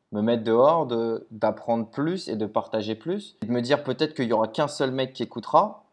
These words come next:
ou une seule fille. Peut-être qu'il y aura même personne du tout. Ça aurait pu arriver. Et dans ce cas-là, j'aurais appris qu'est-ce que j'ai fait de mal. Est-ce que j'ai pas fait assez de pub ? Est-ce que j'en ai pas parlé aux bonnes personnes ? Est-ce que j'ai pas parlé des bonnes choses ?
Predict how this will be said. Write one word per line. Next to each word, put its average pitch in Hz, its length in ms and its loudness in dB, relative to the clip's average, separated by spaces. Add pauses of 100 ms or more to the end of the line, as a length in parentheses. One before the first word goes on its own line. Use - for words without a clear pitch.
(100)
ou 110 320 -4
une 107 140 -6
seule 104 180 -4
fille. 190 340 -8 (220)
Peut-être 147 300 2
qu'il 135 100 0
y 120 80 2
aura 113 140 6
même 120 180 0
personne 131 600 -2
du 139 120 -6
tout. 247 260 -6 (200)
Ça - 160 -2
aurait 104 160 4
pu 113 140 -2
arriver. 170 400 0 (320)
Et 127 80 -2
dans 117 100 2
ce 113 100 -12
cas-là, 127 200 6
j'aurais 110 260 2
appris 110 320 -4 (400)
qu'est-ce 165 240 0
que 139 120 -2
j'ai 123 120 -4
fait 131 160 -4
de 127 80 -4
mal. 156 240 -2 (140)
Est-ce 104 160 -12
que 113 320 -2 (200)
j'ai 117 140 -2
pas 113 160 4
fait 117 140 -4
assez 107 220 -4
de - 40 -16
pub ? 190 540 -2 (240)
Est-ce 107 160 -8
que 120 160 -2
j'en 117 160 -2
ai 107 60 -2
pas 113 120 4
parlé 113 260 4
aux 113 60 4
bonnes 107 200 0
personnes ? 175 380 0
Est-ce 139 140 -6
que - 80 -14
j'ai 107 120 -10
pas 113 100 0
parlé 113 320 -2
des 117 220 -2
bonnes 120 200 -2
choses ? 196 460 -2